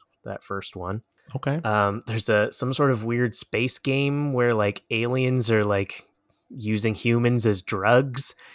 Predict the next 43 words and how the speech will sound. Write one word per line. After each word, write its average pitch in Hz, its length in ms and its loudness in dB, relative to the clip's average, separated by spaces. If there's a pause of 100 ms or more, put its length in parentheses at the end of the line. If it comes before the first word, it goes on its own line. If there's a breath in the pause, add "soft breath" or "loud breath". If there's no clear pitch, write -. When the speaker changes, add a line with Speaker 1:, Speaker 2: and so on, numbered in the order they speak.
(180 loud breath)
Speaker 1:
and 107 140 -2
your 98 100 -6
guns 113 460 4
talk - 420 6
to 147 120 2
you. 131 420 2 (560 soft breath)
And, 104 340 -2
uh, 104 220 4
it's - 200 -4
made 120 280 4
by 113 200 4
one 117 160 4
of 113 80 4
the 107 60 4
Speaker 2:
Using 123 220 2
humulan-, 120 640 2
humans 123 340 0
as 95 160 0
drugs? 113 300 2
Speaker 1:
Yeah, 156 260 8
they 156 140 6
were, 147 140 6
Speaker 2:
What? 139 40 6
Speaker 1:
like, 131 220 4
smoking 110 640 2
humans 117 520 2
or 135 40 4
something. 135 440 4
It's 147 200 -2
made 143 260 6
by 147 160 8
one 131 200 6
of 117 80 2
the 117 140 6
creators 107 480 0
of 98 120 -6
Rick 101 240 2
and 104 100 0
Morty. 98 480 0
It 135 140 -2
looked 117 260 0
very 110 520 2
weird. 101 440 -4